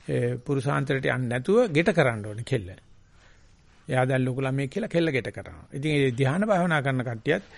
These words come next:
ඒක කරලා හංගලා තියානින්. එලිපි-, එලිපිට කියන්න යන්නේ නැහැ.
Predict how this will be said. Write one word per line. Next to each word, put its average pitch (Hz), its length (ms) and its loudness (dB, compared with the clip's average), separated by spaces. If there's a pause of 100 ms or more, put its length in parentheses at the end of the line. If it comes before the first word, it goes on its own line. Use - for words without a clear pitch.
(180)
ඒක 143 240 0
කරලා 165 380 0
හංගලා 151 360 2
තියානින්. 98 440 -6 (500)
එලිපි-, 135 360 2
එලිපිට 135 340 -2
කියන්න 127 260 -2
යන්නේ 127 200 -4
නැහැ. 104 240 -12